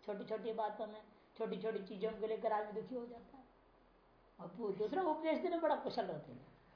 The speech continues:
तो खुद पर बीतता है तो सब ठंडे हो जाते हैं। पर उपदेश बहुकुशल तेरे है, नहीं?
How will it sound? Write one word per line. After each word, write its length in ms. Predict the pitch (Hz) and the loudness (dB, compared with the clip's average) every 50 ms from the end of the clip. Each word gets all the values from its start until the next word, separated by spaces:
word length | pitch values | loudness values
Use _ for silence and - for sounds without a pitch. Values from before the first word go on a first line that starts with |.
| 151 175 185 - 208 190 - 208 196 - - - - - | -14 -12 -12 -10 -10 -12 -12 -12 -12 -14 -14 -16 -12 -10
तो 180 | 175 - - - | -10 -10 -4 -4
खुद 180 | 185 180 - - | -4 -4 0 6
पर 200 | 370 - - 277 | 6 8 8 8
बीतता 300 | 285 294 294 - - 269 | 4 2 0 8 12 12
है 220 | 262 302 277 - | 12 12 12 10
तो 80 | 285 247 | 6 6
सब 180 | 247 254 247 - | 4 4 2 2
ठंडे 220 | 214 214 214 208 | -2 0 2 4
हो 120 | 190 180 | 6 6
जाते 120 | 165 - - | 6 4 0
हैं। 480 | - - - - - - - 226 - - - - - - - - - - 233 233 - - - - - - - - - - - - | -4 -8 -12 -14 -16 -14 -12 -12 -12 -12 -14 -16 -18 -20 -20 -20 -16 -14 -14 -14 -14 -14 -20 -20 -20 -20 -20 -20 -20 -20 2 6
पर 120 | 247 247 | 10 10
उपदेश 520 | 254 247 247 254 220 196 220 220 208 - 208 | 10 10 8 4 2 4 4 4 4 2 0
बहुकुशल 600 | 175 175 180 240 240 - 220 175 - 233 196 170 | 2 4 4 4 4 2 0 0 2 2 2 2
तेरे 420 | - - 208 190 180 180 180 165 | 2 2 4 4 4 2 0 -2
है, 200 | 151 156 143 - - - - - - - - - 180 - - - - - - - - - - - - 156 | -4 -6 -6 -8 -12 -14 -16 -16 -16 -16 -16 -16 -16 -18 -18 -20 -20 -20 -20 -20 -20 -20 -20 -20 -14 -10
नहीं? 140 | 170 226 302 | -8 -8 -8